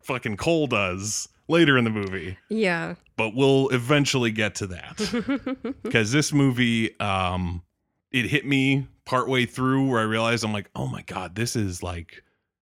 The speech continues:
Speaker 1: this is probably one of the most sort of formulaic movies we've done where,
Speaker 2: <laughs>
Speaker 1: you know, it's just, it's just such a clear, it's like,
Speaker 2: Mm-hmm.
Speaker 1: yeah, you know, you got the, the hotshot rookie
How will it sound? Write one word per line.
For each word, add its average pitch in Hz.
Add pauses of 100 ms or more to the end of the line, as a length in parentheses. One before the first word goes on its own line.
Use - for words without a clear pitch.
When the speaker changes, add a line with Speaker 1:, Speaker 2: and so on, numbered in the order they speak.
(120)
Speaker 1:
this 135
is 147
probably 143
one 123
of 113
the 113
most 107 (320)
sort 117
of 101
formulaic 107 (760)
movies 107
we've 107
done 98
where, 101
Speaker 2:
<laughs> -
Speaker 1:
you 110
know, 107
it's 110
just, 120
it's 101
just 107
such 110
a 107
clear, 104 (320)
it's 196
like, 208
Speaker 2:
Mm-hmm. 220
Speaker 1:
yeah, 190
you 117
know, 120
you 190
got 113
the, 113
the 104
hotshot 170
rookie 117